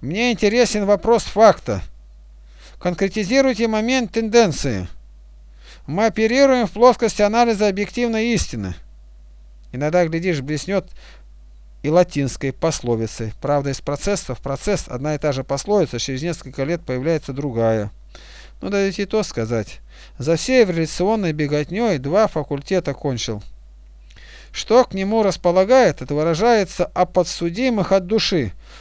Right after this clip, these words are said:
Профессиональные мерзавцы. И нисколько не лицемерит.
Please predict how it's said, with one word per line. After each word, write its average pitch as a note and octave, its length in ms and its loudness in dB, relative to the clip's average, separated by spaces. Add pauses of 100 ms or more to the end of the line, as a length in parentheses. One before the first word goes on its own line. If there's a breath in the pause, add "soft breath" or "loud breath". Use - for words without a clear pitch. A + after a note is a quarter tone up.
(120)
Профессиональные B3 800 2
мерзавцы. A#3+ 720 6 (760 soft breath)
И D3 80 -8
нисколько F#3+ 440 -2
не G#3 100 -2
лицемерит. A3 600 -2